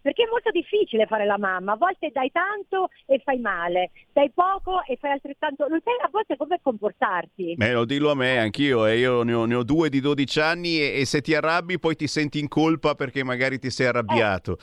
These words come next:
Speaker 1: Eh, esatto,
Speaker 2: Cacchiolina.
Speaker 1: esatto. Poi sai che c'è? Che io vado nascondendo, quando mi fai i capricci, Carmelina, io me-, nascondo le cose, tipo l'altro giorno ho nascosto il telecomando del, del televisore,
Speaker 2: Urca!
Speaker 1: della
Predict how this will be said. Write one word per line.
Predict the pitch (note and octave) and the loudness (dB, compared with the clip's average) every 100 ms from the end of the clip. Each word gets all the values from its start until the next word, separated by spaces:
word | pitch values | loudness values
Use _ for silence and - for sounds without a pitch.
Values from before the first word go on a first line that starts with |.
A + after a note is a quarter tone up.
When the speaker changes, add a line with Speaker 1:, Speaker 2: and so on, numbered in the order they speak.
| - - - - _ | -10 -18 -18 -20 _
Speaker 1:
Eh, | - - D4 | -2 0 0
esatto, | B3+ A3 G3 F#3 - | 0 0 0 -2 -4
Speaker 2:
Cacchiolina. | F3+ F3 - - - - - B3 G#3 | -4 -4 -6 -10 -6 0 2 4 2
Speaker 1:
esatto. | B2 A#3+ | 2 -2
Poi | - B4 A4 | 0 0 0
sai | - A4 | -2 -6
che | E4+ | -6
c'è? | - E4 B3+ | -4 -2 -2
Che | |
io | D4+ G4 | 0 0
vado | D#4+ B3+ | 0 0
nascondendo, | C4 C4 - D4+ C#4+ A#3+ G3+ G#3 G#3 | -2 -4 -4 -4 0 2 2 0 0
quando | C4 F4 C#4 | 0 -2 -4
mi | B3 | -4
fai | B3+ C4 | -2 -2
i | |
capricci, | C4 - A#3+ - G#3+ | -2 -4 -10 -12 -6
Carmelina, | G#3 G#3 G#3+ G#3 G3 F3+ F3+ G#3 - _ _ | -4 -4 -6 -2 0 2 0 -2 -8 _ _
io | - E4+ F#4 | 2 2 2
me-, | C#4+ | 0
nascondo | C#4 C#4+ - F#4 F#4 | -2 -2 -2 0 2
le | C4 A3+ | 2 0
cose, | C#4 C4 G#3 G3 G3+ - | 0 2 2 2 -2 2
tipo | E4+ D4 | 0 2
l'altro | C4 C4+ E4 | 0 0 -4
giorno | C#4 D#4 D#4+ | 0 0 0
ho | D4+ | -2
nascosto | B3 - C4 C4+ - | -4 -2 0 0 0
il | D4 B3 - | 0 -2 0
telecomando | A#3 G#3+ A#3 A3 B3+ G#3+ G3 G3 | 2 2 -2 -2 -2 -2 -2 -2
del, | G#3 G#3 G3+ G3+ | 2 4 2 0
del | G#3 | -2
televisore, | C4+ D4 D4+ D4 A#3 | 4 6 6 4 2
Speaker 2:
Urca! | - | 2
Speaker 1:
della | C4 | 4